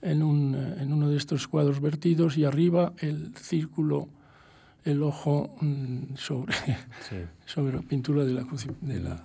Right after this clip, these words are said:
Speaker 1: de la
Speaker 2: Estamos hablando
Speaker 1: cruz.
Speaker 2: también de un espacio monumental enorme,
Speaker 1: Altísimo,
Speaker 2: grande,
Speaker 1: porque
Speaker 2: altísimo.
Speaker 1: estos cuadros
Speaker 2: Sí, sí.
Speaker 1: tienen, eh, tienen dos,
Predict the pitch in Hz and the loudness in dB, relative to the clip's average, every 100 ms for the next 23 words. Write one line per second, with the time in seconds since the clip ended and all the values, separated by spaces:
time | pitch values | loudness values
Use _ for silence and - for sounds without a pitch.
0 | - 143 135 127 92 92 98 98 98 98 | -14 -10 -8 -6 -4 -2 -2 -2 -4 -4
1 | 95 92 - 87 104 92 82 90 87 87 | -4 -6 -8 -6 -6 -6 -8 -8 -8 -8
2 | 95 95 87 87 95 160 147 139 - 208 | -6 -6 -6 -6 -4 -2 -2 -2 0 2
3 | - 135 135 - 123 151 214 202 214 220 | 2 0 0 0 2 4 2 4 6 6
4 | 220 - 185 196 196 - 254 - _ _ | 6 4 4 6 4 2 -6 -18 _ _
5 | _ - 156 143 135 127 127 - - - | _ 2 4 6 4 2 -2 -6 -18 -20
6 | _ _ _ - 165 175 175 151 143 165 | _ _ _ 2 4 6 4 4 4 4
7 | 175 - - | 4 0 -8